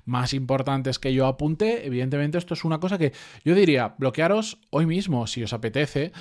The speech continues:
mañana o este fin de semana, pero ya que no se os olvide, porque es un ejercicio que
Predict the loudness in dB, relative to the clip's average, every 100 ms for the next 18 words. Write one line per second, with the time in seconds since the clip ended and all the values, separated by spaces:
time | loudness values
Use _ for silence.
0 | -10 -6 -2 -2 0 0 0 -2 -4 -6
1 | -4 -4 0 2 2 0 -6 -2 0 4
2 | 8 6 6 0 -2 -2 -2 -2 0 0
3 | -2 -6 -6 -6 -4 -4 -4 0 0 0
4 | -8 -18 4 6